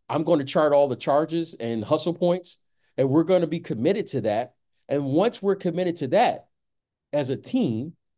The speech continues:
everyone else will be forced to buy in because you're gonna change the culture of our group. Like, Doc as a, as a, as a,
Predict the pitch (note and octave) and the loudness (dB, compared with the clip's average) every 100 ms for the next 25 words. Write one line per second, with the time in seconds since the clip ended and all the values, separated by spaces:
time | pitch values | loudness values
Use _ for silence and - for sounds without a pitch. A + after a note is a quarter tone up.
0 | _ _ _ _ _ - E3 F#3 F3 E3+ | _ _ _ _ _ 2 2 4 4 4
1 | D#3 D#3 - C#3+ A#2+ C3 - D#3+ E3+ - | 4 2 0 -4 -4 -6 -2 0 0 -2
2 | A2 C3+ C3+ E3 C3 B2+ B2+ B2+ D#3 C3 | 0 0 2 2 0 -2 -6 -4 -2 -2
3 | A#2 - G3 G3+ D#3 B2 A#2 - _ - | -4 -6 -2 0 0 -2 -4 -14 _ -12
4 | B2 - F3 F3+ C3 A2+ A#2 A2 A2 G#2 | -10 -6 -6 -6 -6 -6 -6 -4 -4 -4
5 | A2 - _ _ _ _ _ _ _ _ | -8 -10 _ _ _ _ _ _ _ _
6 | _ _ _ C#3 A#2+ - _ _ _ _ | _ _ _ 0 0 -4 _ _ _ _
7 | _ _ _ _ _ - F3 G3+ E3 D#3+ | _ _ _ _ _ 0 2 2 2 2
8 | C#3 D3 B2 - B2+ C3 - B2+ B2 A2+ | 4 2 0 -2 -4 -4 -4 -4 -2 -2
9 | G#2 | -2